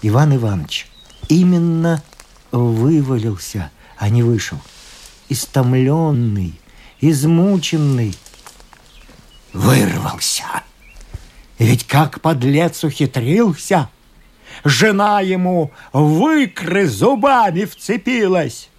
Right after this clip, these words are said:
Сын его два раза велосипедом переехал. Дочь за волосы держала. Думал, благословлю. Нет! Увидал меня,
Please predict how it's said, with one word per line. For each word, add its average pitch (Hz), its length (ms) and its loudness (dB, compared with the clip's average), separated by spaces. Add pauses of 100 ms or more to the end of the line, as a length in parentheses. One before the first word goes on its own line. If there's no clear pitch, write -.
(340)
Сын 302 580 0
его 220 360 2
два 214 440 0
раза 311 460 -2
велосипедом 277 1200 0 (220)
переехал. 202 840 0 (440)
Дочь 143 640 -2 (200)
за 156 400 0
волосы 190 400 -2
держала. 151 720 0 (380)
Думал, 220 720 0 (320)
благословлю. 113 1300 -6 (420)
Нет! - 640 -2 (680)
Увидал 190 500 2
меня, 196 520 0